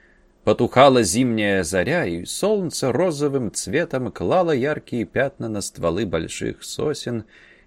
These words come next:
бросая глубоко в лес синие тени. «Смотри», сказал Левитан. Мы остановились. Посинели снега, и последние лучи солнца в темном лесу были таинственны.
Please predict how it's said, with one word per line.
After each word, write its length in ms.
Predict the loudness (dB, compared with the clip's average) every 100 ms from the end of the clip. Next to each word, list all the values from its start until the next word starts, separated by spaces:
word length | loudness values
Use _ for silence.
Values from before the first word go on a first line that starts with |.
| 0
бросая 540 | 4 4 4 2 2
глубоко 520 | 2 2 4 2 2 0
в 100 | 2
лес 260 | 0 -2
синие 460 | -6 -8 -6 -6 -8
тени. 460 | -10 -12 -12 -18 -20 _ _ _ _ _ _ _
«Смотри», 600 | -6 4 4 4 0 -2 -6 _ _ _ _
сказал 480 | -16 0 0 2 2
Левитан. 560 | 0 -6 -8 -8 -14 -16 _ _ _ _ _ _ _ _ _ _ _
Мы 220 | -2 2 2
остановились. 960 | -2 -4 -4 -4 -6 -10 -14 -20 -20 _ _ _ _ _ _ _ _ -14
Посинели 560 | -10 -8 -6 -6 -6
снега, 640 | -10 -12 -14 -12 -8 -8 -10 _ _ _ _ -4
и 100 | -2
последние 720 | 0 -2 0 0 0 -2 -2
лучи 380 | -2 -2 -4 -8
солнца 600 | -6 -4 -4 -4 -8 -12
в 60 | -8
темном 480 | -6 -4 -6 -8
лесу 360 | -10 -12 -8 -4
были 280 | -2 -4 -6
таинственны. 1000 | -10 -12 -12 -12 -14 -14 -18 -20 -20 -20